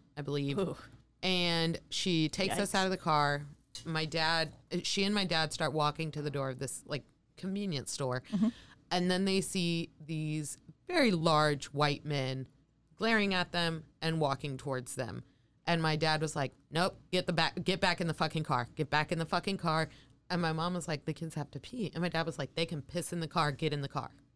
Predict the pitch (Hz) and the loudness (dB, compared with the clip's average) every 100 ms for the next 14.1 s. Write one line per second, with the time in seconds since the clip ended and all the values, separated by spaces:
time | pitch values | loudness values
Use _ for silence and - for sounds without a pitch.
0 | _ _ _ 165 156 139 147 127 117 - | _ _ _ -2 0 0 -2 -4 -8 -10
1 | - - _ _ _ _ _ _ - 180 | -12 -14 _ _ _ _ _ _ -2 -2
2 | 156 - 175 165 165 - 190 247 147 160 | 0 0 2 2 0 0 0 0 2 0
3 | - 180 165 165 147 175 180 - - - | 0 0 0 -2 -2 0 -2 -6 -18 -2
4 | 180 156 196 - - 160 170 - 208 220 | -2 0 -4 -6 -2 2 2 0 -2 2
5 | 339 143 143 - _ 165 180 185 170 170 | 4 4 0 -6 _ -4 0 2 4 4
6 | 160 - _ 170 170 170 165 160 170 185 | 2 -6 _ -4 0 0 2 2 2 0
7 | - 160 - 170 175 208 196 180 165 160 | -2 -4 -4 -6 -2 -4 -4 -4 -2 -2
8 | 151 - - _ _ _ _ _ 143 175 | -2 -6 -20 _ _ _ _ _ -6 -4
9 | - - 170 160 151 156 151 170 170 160 | -4 -6 -2 -2 0 2 2 0 0 -2
10 | 202 156 135 131 131 - - _ 147 147 | -2 0 2 0 -2 -4 -18 _ -6 -6
11 | - 160 156 151 - 147 147 - 170 156 | -4 0 0 0 -2 -2 -2 -2 -6 0
12 | 170 135 131 127 123 - _ _ _ 151 | 0 0 -2 -2 -6 -12 _ _ _ -2
13 | 151 143 139 - - 147 143 147 143 - | 0 0 -2 -6 -2 0 0 -2 -2 -2